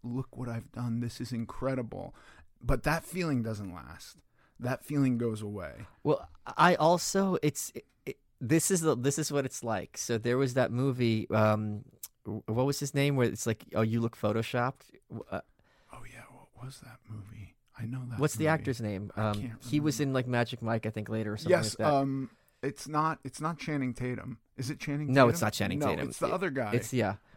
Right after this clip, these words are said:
Speaker 1: Uh,
Speaker 2: Ryan something.
Speaker 1: yeah, I
Speaker 2: Ryan
Speaker 1: can't
Speaker 2: Gosworth.
Speaker 1: remember.
Speaker 2: Is that his name?
Speaker 1: I can't remember his name.
Speaker 2: And you look at the picture, and he doesn't have that impressive of a build by, like, you know, people who are fitness models, whatever.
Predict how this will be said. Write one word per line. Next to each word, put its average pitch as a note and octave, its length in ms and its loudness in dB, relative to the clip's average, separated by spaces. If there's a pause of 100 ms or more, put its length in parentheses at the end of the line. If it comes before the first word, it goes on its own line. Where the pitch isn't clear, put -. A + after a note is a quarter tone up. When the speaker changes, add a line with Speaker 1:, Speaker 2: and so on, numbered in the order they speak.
Speaker 1:
Uh, A2+ 60 -4
Speaker 2:
Ryan C3+ 320 8
something. G#2 520 -2
Speaker 1:
yeah, C3 180 -6
I - 40 -2
Speaker 2:
Ryan A#2+ 160 4
Speaker 1:
can't B2+ 60 0
Speaker 2:
Gosworth. B2 260 4
Speaker 1:
remember. G2+ 220 -2
Speaker 2:
Is G2+ 100 -6
that A2 140 2
his A#2+ 80 -4
name? B2+ 220 -2
Speaker 1:
I G#2+ 60 -12
can't A#2 220 -8
remember - 420 -12
his - 200 -14
name. C3+ 260 -14
Speaker 2:
And C#3 340 8
you C3+ 120 6
look E3+ 240 6
at - 80 2
the C#3 80 0
picture, A2+ 680 -2 (460)
and B2+ 360 2 (340)
he - 220 -2
doesn't C#3+ 340 2
have C#3+ 220 2
that A#2 180 4
impressive A2+ 580 0
of A2 120 -6
a G#2+ 40 -2
build A2 400 0
by, A2 140 -2
like, G#2 220 -4 (180)
you A2 80 -8
know, F#2+ 140 -8
people G2 280 -10
who G2+ 80 -4
are G2 40 -6
fitness G#2+ 300 -6
models, G#2+ 220 -2
whatever. G2+ 400 -4